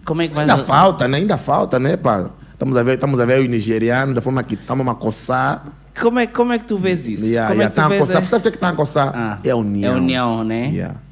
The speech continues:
Speaker 2: yeah. Nós aqui não temos união. Mas nós lançamos uma música, eu lancei uma música que é o Castigo. Nós se tivéssemos, tivéssemos união, essa música podia chegar muito mais.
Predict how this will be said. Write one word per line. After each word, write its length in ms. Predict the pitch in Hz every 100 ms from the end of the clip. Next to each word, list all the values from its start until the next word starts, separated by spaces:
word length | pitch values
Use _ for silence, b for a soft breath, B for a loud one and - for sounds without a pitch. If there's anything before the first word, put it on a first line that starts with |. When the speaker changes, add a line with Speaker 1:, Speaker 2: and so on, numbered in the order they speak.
| -
Speaker 2:
yeah. 180 | 107 - b b
Nós 160 | 135 131
aqui 160 | 123 127
não 100 | 120
temos 200 | 131 131
união. 560 | 135 127 117 107 104 b b b b
Mas 140 | - 117
nós 100 | 147
lançamos 180 | 139 160
uma 40 | 143
música, 200 | 143 -
eu 40 | 151
lancei 240 | 131 143
uma 60 | 135
música 180 | 135 123
que 40 |
é 40 |
o 40 | 127
Castigo. 580 | 127 - 131 110 - - - - - - - - - - -
Nós 180 | 104 131
se 60 | 127
tivéssemos, 480 | 117 131 123 113 - - -
tivéssemos 420 | 113 127 127 104
união, 440 | 107 107 107 101 104
essa 100 | 113
música 160 | 117 -
podia 160 | 113
chegar 200 | - 117
muito 220 | 113 117
mais. 340 | 117 110 104